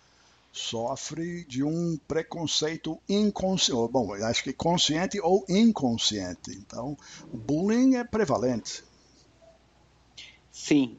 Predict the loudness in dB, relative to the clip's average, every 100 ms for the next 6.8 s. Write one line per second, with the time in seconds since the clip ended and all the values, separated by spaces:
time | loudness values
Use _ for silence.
0 | -4 -2 -2 -2 -2 -2 -4 0 2 2
1 | -2 -2 0 0 0 0 2 2 0 -4
2 | -2 0 0 -2 -12 _ _ -16 -2 0
3 | 2 0 0 0 2 0 0 -4 -2 2
4 | 2 2 0 2 0 -2 0 0 0 -6
5 | -4 0 0 0 -2 -4 -4 -2 0 0
6 | 0 -2 2 2 2 -2 -4